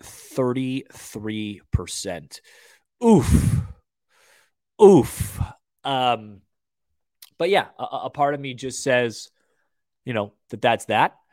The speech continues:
Um, the other part of me just feels like this, th-, th-, this season is so frustrating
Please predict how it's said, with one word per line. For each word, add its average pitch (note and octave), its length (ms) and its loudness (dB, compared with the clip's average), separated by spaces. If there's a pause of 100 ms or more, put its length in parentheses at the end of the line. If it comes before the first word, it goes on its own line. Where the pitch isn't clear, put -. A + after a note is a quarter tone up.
(380)
Um, C3 480 -2 (340)
the E3 120 6
other B3+ 140 6
part E3 260 -2
of D3 40 -12
me D3+ 120 -10
just B2+ 220 -12
feels C3+ 300 -6
like B2+ 220 -4
this, - 280 -8 (180)
th-, A2+ 160 -18
th-, B2 160 -16
this A#2+ 200 -10
season A#2+ 540 -12
is A2 480 -8 (840)
so - 460 0
frustrating G#2 840 -6